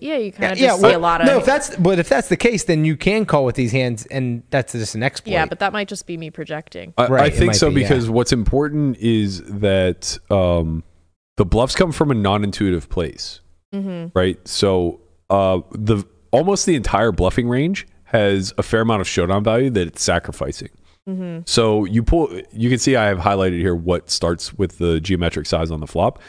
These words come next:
Speaker 3: It's a lot of seven X, right? So obviously ace seven, king seven, those are two pair plus.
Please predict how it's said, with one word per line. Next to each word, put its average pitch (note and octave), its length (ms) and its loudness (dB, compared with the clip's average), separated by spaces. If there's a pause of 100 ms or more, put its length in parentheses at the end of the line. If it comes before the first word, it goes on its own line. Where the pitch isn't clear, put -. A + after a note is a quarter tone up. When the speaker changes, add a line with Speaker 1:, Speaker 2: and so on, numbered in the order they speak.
(260)
Speaker 3:
It's - 140 0
a C3 40 4
lot G#2 220 2
of D3 100 -2
seven A2+ 300 0
X, - 380 -8 (420)
right? F#2 320 0
So G2+ 220 2
obviously A#2 380 2
ace A2 120 2
seven, G2+ 220 0
king G2 160 -2
seven, F2+ 220 -2
those F2 140 0
are F2 80 -4
two - 140 -8
pair F2 160 -4
plus. F2+ 400 -2